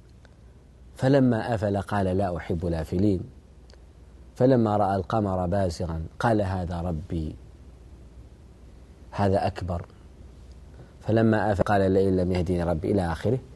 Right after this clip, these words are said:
هذه الآيات تبين أن إبراهيم عليه السلام تنزل إلى مستوى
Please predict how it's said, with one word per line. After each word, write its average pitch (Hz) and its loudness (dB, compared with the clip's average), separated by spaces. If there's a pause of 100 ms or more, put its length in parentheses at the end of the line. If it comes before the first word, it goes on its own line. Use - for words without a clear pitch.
(360)
هذه 147 4
الآيات 92 -4 (880)
تبين 104 4 (1400)
أن 123 4
إبراهيم 110 2
عليه 104 2
السلام 85 -4 (760)
تنزل 110 2 (840)
إلى 139 6
مستوى 131 0